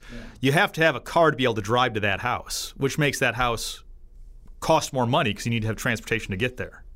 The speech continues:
Speaker 1: Well, and that's part of the push for the bus rapid transit, these faster buses that go more directly downtown and other places where there's lots of jobs, which Satya Rhodes Conway is pushing,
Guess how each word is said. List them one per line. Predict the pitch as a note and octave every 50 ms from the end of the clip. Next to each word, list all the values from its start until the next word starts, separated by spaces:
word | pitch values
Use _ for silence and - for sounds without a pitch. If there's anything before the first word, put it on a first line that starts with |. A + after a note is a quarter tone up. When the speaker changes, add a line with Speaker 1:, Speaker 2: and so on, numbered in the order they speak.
| - - - - - - -
Speaker 1:
Well, | G4 F4+ E4+ D4+ G#3+ A3+ A#3+
and | G3 G3+ F3+
that's | F3 F3+ F#3 F#3 - -
part | - F#3+ F#3+ F3+ F3+
of | E3
the | D3 D3+
push | B2+ - - E3+ E3 D3+ - -
for | - D#3+ D3+ C3+
the | B2+
bus | A#2 B2+ C3+ C3 - -
rapid | C#3 B2+ B2 - - -
transit, | - - D3+ D3 C#3+ C3 C3 B2+ G#2+
these | B2 B2+ A2+ -
faster | - - D3 C3 C3 - - - C3
buses | A#2 G#2 C3+ C3 C3+ - - - C3 A#2+ A2 G2+ G2+
that | A#2 A2
go | - C3 B2+ B2 A#2+
more | A#2 A#2 A#2+ B2+ B2+ B2
directly | A#2 A#2 A#2+ G#2+ G#2+ B2 C3+ C#3 - C#3+ C#3 C3 C3 A#2+ A#2
downtown | G#2+ A#2 A2+ A2 A#2 A#2 A#2 - C3 A#2 A#2 A#2
and | A#2 A2+
other | A2+ C3 C3+
places | A2+ - C3 A#2+ A#2 - - A2+ G#2+
where | A#2 A#2
there's | G#2+ A2+ G#2+ G#2+
lots | A#2 A2 G#2+ -
of | - G#2
jobs, | G#2+ D3 D#3 D3 C3 A#2 A#2+ A#2 G#2+ A#2
which | A#2+ -
Satya | - - A#2+ A2+ A#2 - B2 A#2+
Rhodes | A#2 A2+ -
Conway | - - B2 A#2 A#2 A2+ G#2+
is | G#2 -
pushing, | - C3 A#2 - - B2+ A#2 A#2+ A#2+